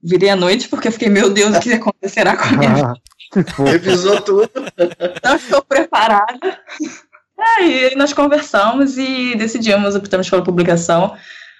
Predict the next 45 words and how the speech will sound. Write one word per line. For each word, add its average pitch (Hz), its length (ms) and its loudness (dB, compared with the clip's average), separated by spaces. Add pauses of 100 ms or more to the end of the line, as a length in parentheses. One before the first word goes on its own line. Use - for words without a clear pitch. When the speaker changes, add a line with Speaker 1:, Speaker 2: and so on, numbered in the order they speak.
(240)
Speaker 1:
Ela 175 500 2
tava 190 180 0
confiando 208 400 0
muito 196 340 0
em 233 60 2
mim 208 280 2
e 202 40 4
eu 185 120 2
achei 185 260 0
isso 202 180 0
muito 214 400 2
legal 170 600 0 (140)
da 175 100 -6
parte 175 360 -4
dela, 170 500 2
porque, 180 540 -2
vamos 180 220 -2
dizer, 214 300 -2
o 196 60 0
bem 196 220 0
ou 349 80 2
mal, 214 320 2
eu 330 60 2
era 415 100 -6
uma 466 160 -10
desconhecida, 415 800 0
né? 208 80 2
Eu 208 60 0
tinha 226 340 -2
realmente 196 400 -2
ganhado 170 340 0
um 190 60 -2
prêmio, 196 500 0
eu 170 160 2
tinha 170 300 0
muita 170 320 2
visualização, 170 840 2
eu 156 60 0
tinha 175 340 0
muitos 175 320 2
comentários, 185 680 0 (220)
já 170 220 2
meio 170 220 2
que 185 120 -6
um, 175 280 -2